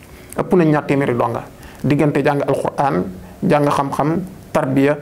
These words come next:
ak yitte ju kawe rek ci lañ nekkoon. Nit ñi tamit di jógee fu nekk di ñëw. Kon mu mel ni, ah, waxtu wi ñu cërale woon, ah, maanaam mat na.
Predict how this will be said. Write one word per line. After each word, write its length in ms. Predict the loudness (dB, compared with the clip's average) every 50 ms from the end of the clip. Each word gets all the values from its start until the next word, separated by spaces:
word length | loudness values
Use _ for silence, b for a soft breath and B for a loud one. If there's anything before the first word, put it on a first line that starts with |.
| -2 -2
ak 220 | -2 -2 -4 -8 -16 -18 -20 -20 -10 -2 0
yitte 300 | 2 2 2 2 2 0
ju 80 | 2 2
kawe 240 | 0 0 0 0 -2 -6 -12 -18 -20 -20 -20 -20 -20 -20 -20 -20 -10 -4 -2
rek 140 | -2 0 0
ci 80 | 0
lañ 120 | 2 2 2 0
nekkoon. 240 | 0 0 -2 0 2
Nit 180 | 4 4 6 6
ñi 120 | 4 4
tamit 200 | 2 2 0 2 2
di 80 | 2 4
jógee 200 | 4 4 4 4
fu 120 | 2 0
nekk 240 | 0 0 -2 -4 -8 -10 B B B B B B
di 160 | B 2 4 4
ñëw. 160 | 4 2 0 -4 -8 -12 -16 -16 -20 -20 -20 -20 -20 -20 -20 -20 -20 -20 -20 -20 B B B B B B B B B
Kon 500 | 0 0 2 2 2 2 2 2 0 -2 -2 0
mu 100 | 2 4
mel 180 | 4 4 4 2 2
ni, 120 | 2 2 0 -2 -6 -12 -16 -18 -20 -20 -20 -20 -20 -20 -20 -20 -12 -6 -2 0
ah, 320 | 2 4 4 4 4 4 2
waxtu 280 | 2 2 2 2 2 4
wi 80 | 4 4
ñu 160 | 4 4 2 2
cërale 300 | 2 2 2 4 2 2
woon, 260 | 2 2 2 0 -2 -6 -8 -14 -16 -16 -16 B B B B B B B B B B -2
ah, 320 | 0 2 2 4 2 2 2
maanaam 340 | 0 0 2 2 0 0 0 0
mat 120 | 0 0
na. 240 | 0 0 0 0 -2